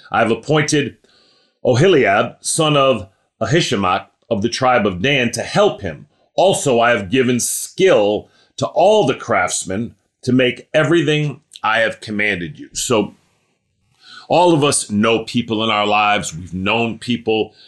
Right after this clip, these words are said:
that, <clears throat> you know, are just naturally gifted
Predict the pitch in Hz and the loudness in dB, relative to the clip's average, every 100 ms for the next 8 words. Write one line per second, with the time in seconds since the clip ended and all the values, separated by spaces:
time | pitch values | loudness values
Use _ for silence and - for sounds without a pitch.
0 | - - - 123 131 127 - - 160 - | -20 -20 -6 0 2 0 -4 -2 0 -2
1 | - 143 113 110 107 135 - - - _ | -2 0 0 0 0 -2 -4 -8 -20 _
2 | - 101 113 113 135 160 - 156 147 135 | -4 -2 0 0 0 0 -2 -2 0 0
3 | 87 85 80 143 - - 82 80 | -4 -6 -2 -2 -2 -4 -4 -4